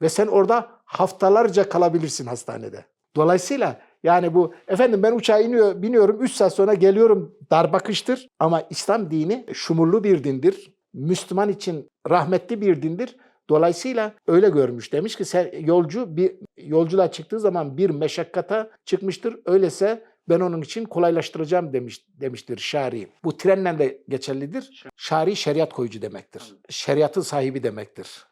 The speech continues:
Otobüste de geç-, geçerlidir. Mesela buradan İstanbul'a gidiyorsun ya da işte efendim buradan Kayseri'ye gidiyorsun. E, Kayseri'ye varacağına dair garanti yok. Bir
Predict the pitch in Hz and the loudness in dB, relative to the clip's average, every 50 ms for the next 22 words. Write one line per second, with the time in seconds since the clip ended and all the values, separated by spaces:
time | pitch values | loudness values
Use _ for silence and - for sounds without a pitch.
0 | _ _ - - - 202 196 233 208 - - 226 214 190 143 156 143 - - - | _ _ -6 -2 0 0 0 0 0 0 0 2 2 2 2 0 0 -2 -4 -8
1 | 147 131 - - 139 123 120 113 123 127 139 165 160 - - 160 151 156 170 190 | -8 -8 -6 -6 -6 -6 -4 -4 -6 -6 -4 -6 -6 -4 -4 -4 -2 -2 -2 -2
2 | 196 190 165 - - 196 190 180 165 147 127 120 123 131 123 - 190 185 165 160 | -2 -4 -4 -4 -4 -2 -2 0 0 -2 -2 -4 -6 -6 -6 -6 -4 -2 -2 0
3 | 165 165 165 - - - 165 - - 175 165 165 170 160 147 160 151 180 175 165 | 0 -2 -4 -6 -6 -6 -6 -4 -4 -6 -6 -6 -6 -6 -6 -2 -2 -2 -2 -2
4 | - - 180 170 - 170 156 147 131 123 120 127 123 120 - - 214 240 - _ | -4 -4 -4 -4 -4 -4 -4 -4 -4 -6 -6 -6 -6 -6 -8 -10 -12 -12 -12 _
5 | - 156 151 143 - - 185 175 - 175 165 160 156 160 160 165 156 180 175 170 | -4 -2 -2 -2 0 0 -2 -2 -2 -2 0 0 2 2 2 2 2 0 0 0
6 | 143 151 151 165 151 151 156 151 147 123 - 143 127 - - - 170 165 156 | 0 0 0 0 0 0 0 0 0 -2 -4 -6 -6 -6 -2 0 0 0 0